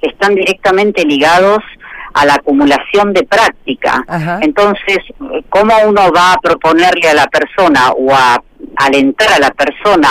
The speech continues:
Speaker 1: a que sí, vení, que en un mes el descenso en los niveles de ansiedad va a ser real,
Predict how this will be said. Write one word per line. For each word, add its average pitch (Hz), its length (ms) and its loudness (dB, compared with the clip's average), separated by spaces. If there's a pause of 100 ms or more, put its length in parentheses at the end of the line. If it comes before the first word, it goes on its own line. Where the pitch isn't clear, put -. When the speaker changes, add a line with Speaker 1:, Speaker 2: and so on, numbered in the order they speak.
(100)
Speaker 1:
a 143 120 0
que 147 120 -6 (120)
sí, 214 120 -4
vení, 160 340 2
que 143 120 -2
en 131 80 -2
un 180 180 0
mes 185 220 0 (680)
el 135 200 -2
descenso 170 540 -2 (380)
en 135 180 -2
los 127 120 -2
niveles 160 300 0
de 156 60 2
ansiedad 151 640 0 (120)
va 143 60 2
a 143 200 -6
ser 165 120 0
real, 190 400 2